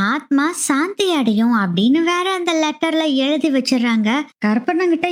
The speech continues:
ஏற்கனவே பிளான சொல்லிட்டாங்க பாட்டியும். அதனால என்ன பண்றாங்கன்னா, பாட்டி காலையில எழுந்திருச்சு குளிச்சு எல்லா வேலையும் முடிச்சுட்டு கருப்பண்ணனை ஜாட காமிச்சு கூப்பிடுறாங்க பாட்டி. கருப்பண்ணனும் வர்றாங்க. "அப்பத்தா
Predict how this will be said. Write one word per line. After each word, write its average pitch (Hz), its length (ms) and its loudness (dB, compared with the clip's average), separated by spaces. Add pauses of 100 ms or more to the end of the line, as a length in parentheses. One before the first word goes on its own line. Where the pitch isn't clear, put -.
ஏற்கனவே 320 540 0
பிளான 330 440 0
சொல்லிட்டாங்க 285 640 0 (120)
பாட்டியும். 247 600 0 (200)
அதனால 220 520 2
என்ன 226 220 4
பண்றாங்கன்னா, 214 600 2 (260)
பாட்டி 262 420 -2
காலையில 269 360 0
எழுந்திருச்சு 269 400 2
குளிச்சு 320 360 0
எல்லா 233 220 0
வேலையும் 262 320 2
முடிச்சுட்டு 277 360 2 (220)
கருப்பண்ணனை 247 640 2
ஜாட 339 340 0
காமிச்சு 285 340 2
கூப்பிடுறாங்க 226 540 2
பாட்டி. 220 400 0
கருப்பண்ணனும் 214 600 2
வர்றாங்க. 208 400 0 (300)
"அப்பத்தா 196 340 0